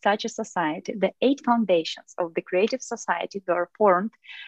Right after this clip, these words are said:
as a result of thousands of interviews and social surveys in more than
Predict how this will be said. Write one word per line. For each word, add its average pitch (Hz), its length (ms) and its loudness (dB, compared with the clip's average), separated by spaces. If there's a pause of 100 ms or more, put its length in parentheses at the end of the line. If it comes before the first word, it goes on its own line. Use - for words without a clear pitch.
(120)
as 277 240 2
a 285 60 4
result 214 480 4
of 190 160 -2
thousands 196 560 0
of 185 120 -8
interviews 170 600 4
and 185 160 -4
social 240 460 0
surveys 202 560 4
in 190 160 -2
more 190 240 2
than 170 260 -2